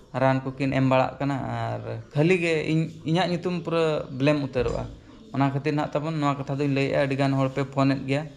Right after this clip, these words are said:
ᱟᱨ ᱨᱤᱥᱤᱵᱷ ᱠᱟᱛᱮ ᱢᱟᱧ ᱞᱟᱹᱭ ᱟᱯᱮ ᱠᱟᱱ ᱜᱮᱭᱟ, ᱟᱨ ᱟᱹᱰᱤ ᱜᱟᱱ ᱦᱚᱲ ᱵᱟᱹᱧ ᱨᱤᱥᱤᱵᱷ ᱫᱟᱲᱮᱭᱟᱯᱮ ᱠᱟᱱᱟ ᱟᱨ ᱵᱟᱹᱧ ᱨᱤᱯᱞᱟᱭ ᱫᱟᱲᱮᱭᱟᱯᱮ ᱠᱟᱱᱟ᱾ ᱛᱚ ᱵᱷᱤᱰᱤᱭᱳ ᱯᱮ ᱧᱮᱞᱮᱫ ᱠᱷᱟᱱ ᱵᱟᱰᱟᱭ ᱯᱮ ᱡᱮ ᱡᱟᱦᱟᱸ ᱛᱤᱱᱟᱹᱜ ᱜᱮ ᱟᱨ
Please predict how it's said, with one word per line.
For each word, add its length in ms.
ᱟᱨ 300
ᱨᱤᱥᱤᱵᱷ 320
ᱠᱟᱛᱮ 160
ᱢᱟᱧ 220
ᱞᱟᱹᱭ 140
ᱟᱯᱮ 180
ᱠᱟᱱ 200
ᱜᱮᱭᱟ, 160
ᱟᱨ 380
ᱟᱹᱰᱤ 180
ᱜᱟᱱ 120
ᱦᱚᱲ 180
ᱵᱟᱹᱧ 280
ᱨᱤᱥᱤᱵᱷ 280
ᱫᱟᱲᱮᱭᱟᱯᱮ 380
ᱠᱟᱱᱟ 180
ᱟᱨ 40
ᱵᱟᱹᱧ 200
ᱨᱤᱯᱞᱟᱭ 300
ᱫᱟᱲᱮᱭᱟᱯᱮ 420
ᱠᱟᱱᱟ᱾ 180
ᱛᱚ 140
ᱵᱷᱤᱰᱤᱭᱳ 260
ᱯᱮ 120
ᱧᱮᱞᱮᱫ 300
ᱠᱷᱟᱱ 200
ᱵᱟᱰᱟᱭ 300
ᱯᱮ 160
ᱡᱮ 160
ᱡᱟᱦᱟᱸ 340
ᱛᱤᱱᱟᱹᱜ 260
ᱜᱮ 100
ᱟᱨ 140